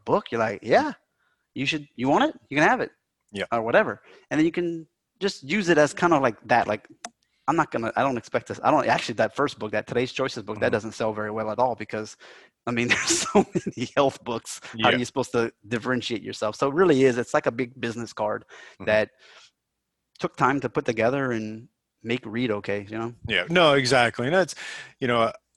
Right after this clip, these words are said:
Speaker 2: when I worked with Parker on doing it, it was definitely, we wanted to do the book workbook, which came out good. And, um,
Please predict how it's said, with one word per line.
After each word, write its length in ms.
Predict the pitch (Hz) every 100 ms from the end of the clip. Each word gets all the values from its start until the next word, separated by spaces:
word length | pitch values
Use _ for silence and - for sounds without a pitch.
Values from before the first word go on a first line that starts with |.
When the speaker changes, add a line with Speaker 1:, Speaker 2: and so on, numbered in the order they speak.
| _
Speaker 2:
when 260 | 156 139 127
I 200 | 123 117
worked 380 | 113 135 143 -
with 200 | 123 -
Parker 420 | - 120 - 107
on 160 | 101 104
doing 380 | 123 139 123 107
it, 280 | 104 107 -
it 180 | 123 117 -
was 220 | 107 -
definitely, 480 | 135 127 131 117 117
we 160 | 123
wanted 200 | 127 131
to 40 | 117
do 140 | 123
the 80 | 110
book 260 | 117 120 -
workbook, 520 | 113 110 - 110 107
which 240 | 104 -
came 200 | - 110
out 200 | 107 98
good. 340 | 104 104 104 98 - - - -
And, 340 | - 107 104 98
um, 460 | 101 98 95 92